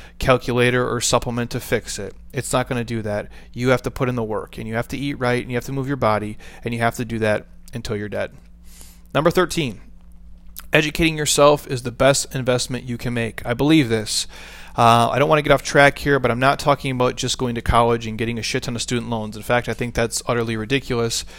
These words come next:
And obviously there is a student loan crisis in America, and it has gotten out of hand, it's out of control. I don't have a fix for it on this podcast particular, but when I talk about educating yourself, that can be anything from just literally following people who you believe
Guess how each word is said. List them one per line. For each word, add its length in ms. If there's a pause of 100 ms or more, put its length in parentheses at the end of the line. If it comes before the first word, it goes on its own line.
(340)
And 100
obviously 260
there 140
is 120
a 40
student 300
loan 160
crisis 460
in 100
America, 600 (400)
and 200
it 80
has 100
gotten 240
out 80
of 120
hand, 280
it's 100
out 100
of 100
control. 560
I 80
don't 220
have 300
a 60
fix 300
for 260
it 80
on 120
this 120
podcast 560
particular, 600 (340)
but 80
when 100
I 40
talk 240
about 180
educating 400
yourself, 440
that 120
can 100
be 120
anything 340
from 180
just 160
literally 440 (840)
following 500
people 360
who 100
you 120
believe 600